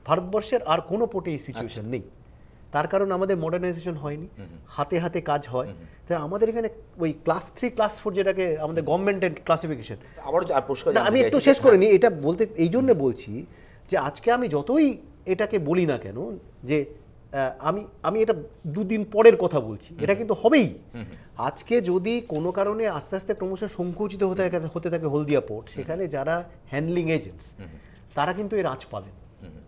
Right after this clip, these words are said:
Speaker 1: আঁচ বোধ করবেন। কারণ এখানে কার্গো হ্যান্ডলিংয়ে যে পরিমাণ শ্রমিক আছেন, প্রচুর শ্রমিক,
Speaker 2: হুম।
Speaker 1: মানে, দু-, আহ, কুড়ি, দু-, দু লক্ষের উপরে শ্রমিক
Speaker 2: হুম হুম।
Speaker 1: আছেন নিযুক্ত। এখন এই আঁচটা তো আজকে এবিজি হয়তো,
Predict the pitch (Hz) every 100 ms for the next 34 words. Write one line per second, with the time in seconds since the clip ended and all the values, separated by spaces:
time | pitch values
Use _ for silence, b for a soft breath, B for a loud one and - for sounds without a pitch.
0 | - - 135 165 165 160 175 170 165 123
1 | 90 - b b - 170 180 185 165 175
2 | 190 180 196 202 196 180 185 190 190 190
3 | 185 190 196 190 196 240 277 285 226 -
4 | 120 92 - 92 B B B B - -
5 | - - - - - 196 - - 190 180
6 | - - 185 202 - 208 196 196 240 160
7 | 185 170 160 - 202 180 165 - 196 170
8 | 247 247 202 190 170 233 220 220 254 254
9 | - - 247 208 208 175 156 107 101 87
10 | 80 - 127 - 113 107 165 175 - -
11 | - - - - - - - - b b
12 | b - 175 196 180 233 233 135 180 -
13 | 254 269 254 - - - 156 - 226 -
14 | 156 175 208 233 254 214 220 226 233 226